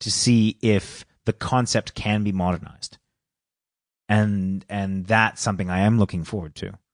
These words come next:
um, to see whether they can make something that's at least tense, maybe not scary, but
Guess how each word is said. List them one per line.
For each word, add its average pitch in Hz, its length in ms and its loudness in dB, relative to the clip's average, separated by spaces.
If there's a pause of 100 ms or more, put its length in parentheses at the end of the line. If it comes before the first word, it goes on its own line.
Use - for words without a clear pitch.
(440)
um, 92 180 -2
to 95 80 -4
see 107 260 2
whether 92 260 2
they 90 140 -2
can 90 200 -4
make 90 200 0
something 87 300 -6
that's 85 260 -8
at 98 120 -4
least 104 520 0 (200)
tense, - 580 -6 (400)
maybe 98 160 -2
not 90 160 -4
scary, 90 380 0
but - 140 -10